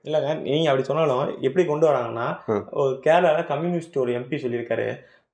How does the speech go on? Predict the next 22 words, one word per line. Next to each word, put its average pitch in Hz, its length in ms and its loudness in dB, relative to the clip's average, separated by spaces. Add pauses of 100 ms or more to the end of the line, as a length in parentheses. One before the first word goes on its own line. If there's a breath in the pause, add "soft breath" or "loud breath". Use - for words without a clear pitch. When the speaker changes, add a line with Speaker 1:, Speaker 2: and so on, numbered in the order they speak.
(140)
Speaker 1:
"பாராளுமன்றத்துல 139 800 -4
அந்த 123 200 0
செங்கோல் 151 480 0
கொண்டு 127 240 -2
வந்தது 123 320 -4
திருப்பி 147 280 -4
இந்துத்துவாவை 135 580 0
கொண்டு 117 180 -4
வந்திருக்காங்க. 110 540 -4 (440 loud breath)
பட்டேலா 196 420 -2
இருந்தா 156 200 -2
அதை 160 140 2
ஒத்துருக்க 147 320 -2
மாட்டாரு, 117 600 2 (260 soft breath)
அவர் 127 200 4
எந்த 156 320 0
ஒரு 165 260 4
இதையுமே 139 880 2
மதத்தையும் 147 420 2
உள்ள 139 180 2
கொண்டு 127 300 4
வந்ததில்ல" 113 480 0